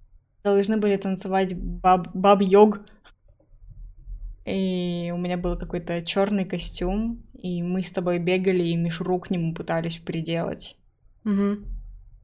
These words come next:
Speaker 1: В садике это было. И она тогда такая: "Я приду", и она не пришла. Наверное, единственное, где она была,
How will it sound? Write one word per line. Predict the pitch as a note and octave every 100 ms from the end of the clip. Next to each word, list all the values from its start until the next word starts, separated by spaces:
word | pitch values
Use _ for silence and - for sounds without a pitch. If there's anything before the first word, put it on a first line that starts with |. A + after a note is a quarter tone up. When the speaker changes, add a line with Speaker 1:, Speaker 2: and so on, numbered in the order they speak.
| - -
Speaker 1:
В |
садике | F3+ E3+ E3+ D#3+ - -
это | - _ _ _ _ -
было. | E3 E3 - -
И | - - _ _ _ F3+
она | F3 F3+ F3+ E3+
тогда | E3+ E3+ F3 F3
такая: | E3 F3+ F3+ - - _
"Я | E3+
приду", | E3 F3+ F#3 A3+
и |
она | G3+ F3+
не | F3
пришла. | E3 E3 E3 E3+ E3+ G3+ A#3+ - - - - - - - _ - _ _ -
Наверное, | F#3+ F3 F#3+ F#3+ F#3
единственное, | F3+ F3+ F3 F#3 G3+ - G#3+ G3 F3+ F3 F3 F3 - - - _ _ - _ _ _
где | F3+
она | F3 F3 E3+
была, | E3+ E3 E3 F3 A#3